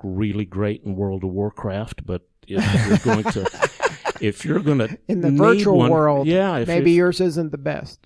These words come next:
Speaker 2: but in the real world, maybe
Speaker 1: Oh,
Speaker 2: yours
Speaker 1: e-,
Speaker 2: is.
Speaker 1: even in the virtual world. But ours doesn't look as cool as some of the other things. But, uh, it, for Ryan, every line has a purpose.
Speaker 2: Mm-hmm.
Speaker 1: And,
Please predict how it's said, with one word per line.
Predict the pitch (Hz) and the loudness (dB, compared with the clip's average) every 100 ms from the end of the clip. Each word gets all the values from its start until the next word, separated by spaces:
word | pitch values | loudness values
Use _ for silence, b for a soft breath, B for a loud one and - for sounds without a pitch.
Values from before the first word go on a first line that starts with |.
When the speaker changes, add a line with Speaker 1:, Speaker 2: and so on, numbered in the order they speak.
| - | -8
Speaker 2:
but | 165 | -2
in | 160 156 | 0 0
the | |
real | 160 185 160 | 2 2 2
world, | 147 139 127 | 2 0 -2
maybe | 135 | -2
Speaker 1:
Oh, | 110 | 0
Speaker 2:
yours | 139 143 | 2 2
Speaker 1:
e-, | 135 | 2
Speaker 2:
is. | 143 | 2
Speaker 1:
even | 151 151 | 0 0
in | |
the | 110 | 0
virtual | 123 127 - 98 90 | 0 -2 -4 -4 -4
world. | 95 90 - - | -6 -6 -6 -4
But | 165 | -2
ours | 147 139 110 | 2 2 2
doesn't | 123 120 135 | 2 0 0
look | 104 98 | -2 -4
as | 101 - | -6 -8
cool | - 113 90 90 | -4 -4 -4 -6
as | - | -6
some | 101 | -8
of | 87 | -6
the | 90 | -8
other | 95 85 | -8 -8
things. | - 104 82 78 - | -6 -6 -6 -10 -10
But, | 147 87 - - | -8 -8 -10 -10
uh, | 98 87 - - - | -8 -8 -12 -20 -18
it, | - 117 - | -12 -12 -12
for | - 95 | -8 -8
Ryan, | 95 123 143 135 101 90 B B B B B B _ _ _ _ | -4 -2 0 -2 -4 -8 B B B B B B _ _ _ _
every | 139 156 143 156 | -2 -2 -2 -2
line | 131 120 123 123 110 | -2 -2 -2 -2 -4
has | 117 101 | -6 -6
a | 107 | -6
purpose. | - 87 80 - - - _ _ 131 | -6 -6 -8 -12 -14 -20 _ _ -8
Speaker 2:
Mm-hmm. | 135 120 131 110 | -6 -6 -8 -8
Speaker 1:
And, | 95 92 90 85 - | -6 -6 -6 -10 -12